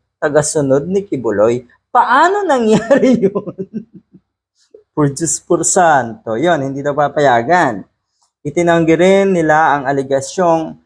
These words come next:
panunuhol ng kanilang leader na si Kibuloy nga sa mga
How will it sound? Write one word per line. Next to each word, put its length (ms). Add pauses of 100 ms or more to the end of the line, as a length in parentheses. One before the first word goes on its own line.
(280)
panunuhol 640
ng 240
kanilang 480
leader 400
na 140
si 180
Kibuloy 480
nga 160
sa 180
mga 220